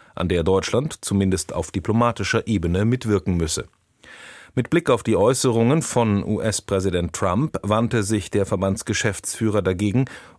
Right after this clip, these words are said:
Unterschiede zwischen Schiffstypen zu machen. Aus Deutschland seien viele Containerschiffe unterwegs, die genauso wie Öltanker abgesichert werden müssten. Nordkorea hat nach Angaben aus Seoul eine ganze Reihe von ballistischen Raketen getestet.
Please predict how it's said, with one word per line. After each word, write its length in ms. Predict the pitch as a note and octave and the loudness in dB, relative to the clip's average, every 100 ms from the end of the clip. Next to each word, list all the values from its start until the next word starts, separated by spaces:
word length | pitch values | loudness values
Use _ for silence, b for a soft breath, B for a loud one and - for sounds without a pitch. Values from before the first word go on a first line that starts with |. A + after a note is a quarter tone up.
| - | -2
Unterschiede 760 | C#3+ C#3+ B2 - G#2 F2+ F2 | 0 2 0 0 0 2 0
zwischen 400 | D#2+ - F#2 G#2 | -2 -2 -2 0
Schiffstypen 760 | F2+ A#2 G#2 - - F#2+ F2+ E2 | 0 -2 -2 -4 -4 -2 -2 -2
zu 160 | - | -2
machen. 360 | F2+ F2 - E2+ B B B B | -2 -2 -2 -6 B B B B
Aus 160 | - G#2+ | -6 0
Deutschland 480 | A#2 A2 - B2+ D#3 | 2 2 2 0 0
seien 240 | C#3 C#3+ | 0 0
viele 240 | C3+ C#3 C3 | 0 0 0
Containerschiffe 720 | C#3 C3+ D3 C#3 - A2 - | 0 0 2 0 0 0 0
unterwegs, 580 | F#2 G#2 G2 G#2+ - - B B B | -2 0 0 0 -2 -8 B B B
die 80 | C#3+ | -2
genauso 580 | C#3+ C3 A2 F#2+ F#2 E2 | 2 2 2 2 2 2
wie 100 | G#2 | 0
Öltanker 800 | A2+ G#2 F2+ G2+ F2 G2 F#2+ - | 2 2 0 -2 0 0 0 0
abgesichert 640 | A2+ - G#2 G2 F#2 F2 | -4 -2 -2 -2 -2 -2
werden 240 | E2+ E2 D#2 | -2 -2 -2
müssten. 380 | C#2+ - - - _ _ _ _ _ _ _ _ _ _ _ _ _ _ b b b b b b b b b - | -6 -8 -14 -18 _ _ _ _ _ _ _ _ _ _ _ _ _ _ b b b b b b b b b -2
Nordkorea 720 | B2+ - F3 D3+ D3+ G3 D#3 | 0 2 2 2 2 2 0
hat 240 | D3+ - | -2 -2
nach 280 | B2 A2 - | 0 0 0
Angaben 680 | A2+ B2 A#2+ A2+ G#2 G#2+ G#2 | 0 2 2 2 2 2 2
aus 420 | F2+ G2 F#2 - | 2 0 0 0
Seoul 300 | A#2 A2 D#3+ | 0 2 2
eine 200 | A#2 B2+ | 2 0
ganze 340 | C3 C3+ C3 A2 | 0 0 0 2
Reihe 300 | A#2+ C#3 A#2 | 2 2 0
von 340 | - G#2+ G#2 | 0 0 2
ballistischen 540 | G#2 A2+ B2 - - | 2 0 -2 -2 0
Raketen 460 | G2+ G2+ - B2+ A#2+ | 0 -2 -2 -2 -2
getestet. 600 | F#2+ - D#2+ - - - | -2 -2 -4 -6 -10 -14